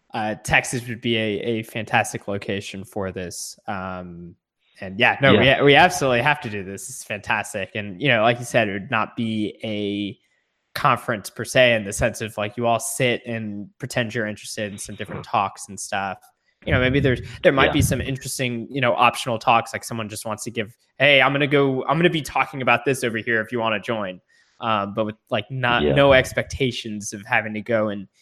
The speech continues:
Speaker 1: and sit down and, and listen to that kind of stuff, but really just, you know, get to, get to hang out with the community and, and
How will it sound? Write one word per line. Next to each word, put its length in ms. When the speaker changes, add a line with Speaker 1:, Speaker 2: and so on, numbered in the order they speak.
Speaker 1:
and 120
sit 220
down 240
and, 240
and 180
listen 280
to 80
that 220
kind 120
of 80
stuff, 340
but 80
really 280
just, 280
you 100
know, 220
get 220
to, 560
get 160
to 80
hang 240
out 160
with 100
the 80
community 640
and, 300
and 340